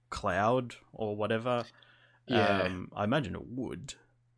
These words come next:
Speaker 1: So if
Speaker 2: Mm.
Speaker 1: it, if it works that way, I, I'd be okay with it. Because, yeah, I, I, I, at first, first glance, when I looked at it, I was like, "This is, like, what's the point of having the external hard drive if you can't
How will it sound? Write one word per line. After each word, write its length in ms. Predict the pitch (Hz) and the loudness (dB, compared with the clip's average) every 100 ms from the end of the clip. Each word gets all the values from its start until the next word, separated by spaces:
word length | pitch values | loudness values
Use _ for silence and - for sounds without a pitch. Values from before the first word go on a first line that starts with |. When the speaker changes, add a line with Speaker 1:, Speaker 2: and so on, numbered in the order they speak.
| _ _ _ _ _ - | _ _ _ _ _ -2
Speaker 1:
So 160 | 233 | 2
if 60 | 226 | 4
Speaker 2:
Mm. 180 | 98 95 | 4 2
Speaker 1:
it, 40 | |
if 100 | 135 | 0
it 40 | 285 | 6
works 320 | 294 110 - | 6 6 4
that 160 | 101 92 | 2 4
way, 140 | 95 | 2
I, 160 | 95 101 | 2 2
I'd 80 | 101 | 0
be 140 | 98 | -2
okay 240 | 92 - 92 | -2 -2 -2
with 180 | 92 90 | -2 -2
it. 120 | 101 | -2
Because, 480 | 117 143 117 - - | 4 4 6 0 0
yeah, 240 | 131 123 104 | 4 4 6
I, 440 | 120 123 123 113 | 6 6 6 4
I, 60 | 120 | 0
I, 20 | 123 113 | -2 -2
at 120 | - | -4
first, 760 | - - 131 131 - - - - _ - - - - | -6 6 8 10 6 0 -4 -6 _ -20 -20 -20 -20
first 360 | - 135 127 113 | 0 4 4 4
glance, 320 | 113 110 107 | 4 4 4
when 120 | 110 | 4
I 80 | 104 | 4
looked 340 | 107 120 131 113 | 4 2 2 0
at 80 | 101 | 2
it, 120 | 98 | 4
I 40 | |
was 200 | 101 101 | 4 2
like, 380 | 104 101 101 - - _ _ _ - _ _ | 4 4 4 0 -14 _ _ _ -20 _ _
"This 180 | - - | -6 -2
is, 180 | 123 - _ - | 0 -2 _ -10
like, 320 | 98 104 - | -6 -6 -6
what's 240 | 104 123 - | 0 2 2
the 80 | |
point 400 | - - - 127 | 6 10 10 10
of 80 | 110 | 0
having 260 | 110 107 104 | 0 0 0
the 100 | 104 | -2
external 440 | 101 - 104 98 | -4 -2 -2 -2
hard 220 | 101 113 | 0 2
drive 160 | 117 101 | 2 -2
if 40 | |
you 60 | 110 | -2
can't 280 | 113 110 | 2 2